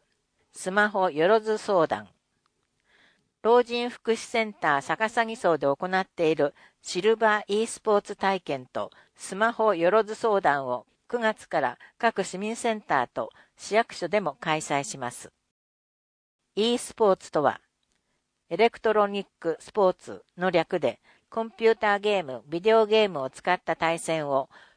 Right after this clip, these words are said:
スポーツ競技として捉える際の名称。市では、認知症予防、フレイル予防の観点から、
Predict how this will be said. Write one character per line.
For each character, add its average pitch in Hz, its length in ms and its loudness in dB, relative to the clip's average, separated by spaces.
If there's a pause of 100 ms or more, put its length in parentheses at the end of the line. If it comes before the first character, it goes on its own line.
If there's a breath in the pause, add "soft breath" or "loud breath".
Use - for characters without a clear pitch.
ス - 140 -20
ポ 226 200 6
ー - 20 2
ツ 220 200 -6
競 220 240 2
技 180 140 -8
と 143 140 -4
し - 80 -10
て 139 160 -6
捉 180 260 0
え 202 100 4
る 160 100 -2
際 165 280 -4
の 127 260 -6
名 170 200 -2
称。 139 420 -2 (1120 soft breath)
市 - 160 -10
で 208 140 6
は、 135 240 2 (480)
認 220 200 -6
知 - 100 -14
症 220 260 4
予 202 160 2
防、 131 300 -2 (180)
フ - 160 -6
レ 226 140 6
イ 220 40 6
ル 226 120 -2
予 226 120 6
防 180 200 0
の 139 140 -6
観 185 240 -2
点 139 220 -10
か 131 140 -8
ら、 123 180 -8